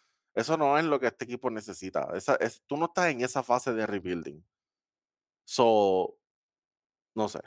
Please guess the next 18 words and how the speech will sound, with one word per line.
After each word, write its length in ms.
A 140
menos, 400
a 60
menos 260
que 100
tengan 320
una 140
suerte 540
de 120
tres 220
pares 480
y 340
consigan 760
ese, 580
ese 280
primer 600
pick 340
que 280